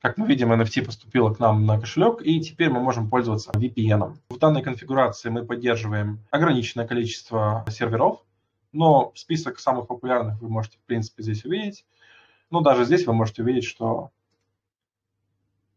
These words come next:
мы можем сгенерировать V P N конфиг.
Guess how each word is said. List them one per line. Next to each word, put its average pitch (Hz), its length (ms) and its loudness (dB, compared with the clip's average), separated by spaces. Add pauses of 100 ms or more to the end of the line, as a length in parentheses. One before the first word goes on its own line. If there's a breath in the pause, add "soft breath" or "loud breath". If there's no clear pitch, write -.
(680)
мы 123 120 -4
можем 117 280 2
сгенерировать 113 640 2
V 110 80 -2
P 113 160 -2
N 107 160 2
конфиг. - 420 -4